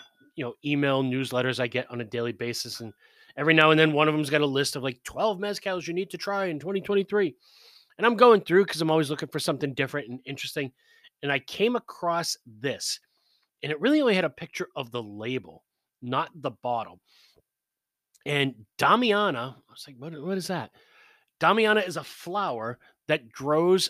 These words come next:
symbiotically with agave out in Mexico. So they coexist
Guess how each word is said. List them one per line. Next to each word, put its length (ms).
symbiotically 1120
with 260
agave 720
out 220
in 160
Mexico. 560
So 380
they 180
coexist 880